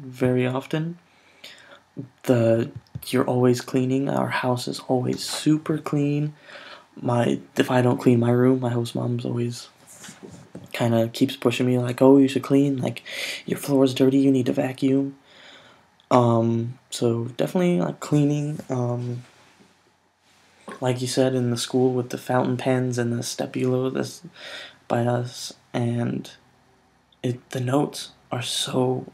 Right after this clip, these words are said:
organized. They underline everything, they use little triangle things so that the underline is perfect. They use colors, they color code everything. If a teacher uses a color on the board, the kid,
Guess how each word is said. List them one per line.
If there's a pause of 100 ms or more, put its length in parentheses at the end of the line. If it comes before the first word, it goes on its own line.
(400)
organized. (880)
They (560)
underline
everything,
they
use
little
triangle
things
so
that (640)
the
underline
is
perfect.
They
use
colors,
they
color
code
everything. (840)
If
a
teacher
uses
a
color
on
the
board,
the
kid,